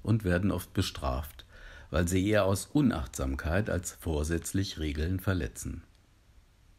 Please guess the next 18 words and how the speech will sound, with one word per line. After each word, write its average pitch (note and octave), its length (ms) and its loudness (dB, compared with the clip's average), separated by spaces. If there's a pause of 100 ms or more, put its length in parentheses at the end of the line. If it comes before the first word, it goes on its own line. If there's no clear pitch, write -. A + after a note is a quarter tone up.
(680)
Ihre G#2 180 6
Beziehung A#2 600 4
zu G2 100 2
Erwachsenen A2 560 4
ist G#2+ 220 0
oft A2+ 300 0
von G2 260 2
einer G#2+ 400 4
Distanzstörung G#2 1040 -2
und A#1 180 -8
einem C#2+ 340 -2
Mangel F#2 600 2
an D#2+ 160 -2
normaler D#2 500 0
Vorsicht E2+ 560 -2
und G2+ 140 2
Zurückhaltung E2+ 720 -2
geprägt. - 580 -6